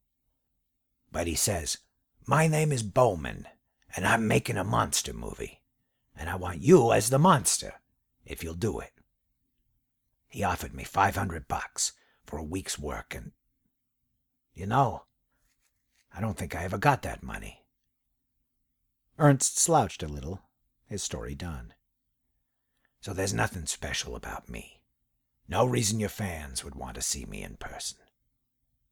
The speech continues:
Alonzo Moss's eyes were wide and bright. "No, that sort of thing is exactly what they want to hear.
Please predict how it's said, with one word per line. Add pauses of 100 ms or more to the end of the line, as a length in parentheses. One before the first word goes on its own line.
(800)
Alonzo
Moss's
eyes
were
wide
and
bright. (1040)
"No, (600)
that
sort
of
thing
is
exactly
what
they
want
to
hear.